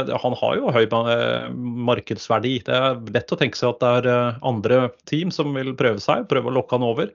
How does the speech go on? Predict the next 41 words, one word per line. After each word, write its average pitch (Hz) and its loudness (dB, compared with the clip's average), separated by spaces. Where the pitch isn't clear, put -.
Og - -2
det 117 2
er 120 -2
flere 107 2
som 147 -4
har 117 0
bruk 104 -2
for 120 0
en 117 -4
toppfører 110 -2
som 107 -2
Pedro 107 0
Acosta 107 -2
med 117 -6
tanke 113 -6
på 113 -6
fremtiden. 123 -2
Så 135 2
han 185 4
har 165 6
høy 156 6
markedsverdi, 151 2
K 151 2
T 135 0
M 127 0
vil 143 -2
strekke 139 -2
seg. 160 -2
Jeg 143 -4
tror 131 0
også 117 -4
at - -10
vi 127 -4
får 110 -4
noen 107 -6
nyheter 113 -4
ganske 113 -6
snart, 156 0
og 123 4
jeg, 127 2
eh, 123 2